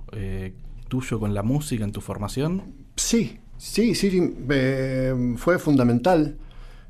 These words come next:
Speaker 2: Eh, no necesariamente de una manera personal, presencial, siempre, pero estaba,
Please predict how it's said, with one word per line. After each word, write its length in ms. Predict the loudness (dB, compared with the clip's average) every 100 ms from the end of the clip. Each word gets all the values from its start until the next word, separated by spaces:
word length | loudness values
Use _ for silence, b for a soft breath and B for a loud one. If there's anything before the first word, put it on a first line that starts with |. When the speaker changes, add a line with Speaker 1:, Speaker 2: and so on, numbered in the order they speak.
| -2
Speaker 2:
Eh, 360 | 2 4 4 6
no 340 | 6 6 8 6
necesariamente 840 | 6 2 2 4 6 6 6 6
de 60 |
una 140 | 6 6
manera 460 | 6 6 6 4
personal, 500 | 2 2 4 6 6
presencial, 880 | 4 2 4 4 4 4 4 4 2
siempre, 400 | 0 0 2 2
pero 180 | 4 2
estaba, 840 | 4 4 6 6 6 6 6 2